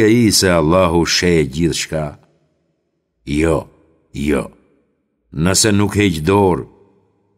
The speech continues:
ne do ta rrëmbejmë atë prej ballit, prej ballit mashtrues e gjunahqar.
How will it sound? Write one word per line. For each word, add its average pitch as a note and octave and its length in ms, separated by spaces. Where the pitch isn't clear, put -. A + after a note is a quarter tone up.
ne F2+ 340
do E2+ 120
ta F2 160
rrëmbejmë E2 600
atë D#2+ 220
prej D#2 180
ballit, D2+ 480
prej F#2+ 200
ballit G2+ 320
mashtrues F#2+ 720
e E2+ 40
gjunahqar. E2 720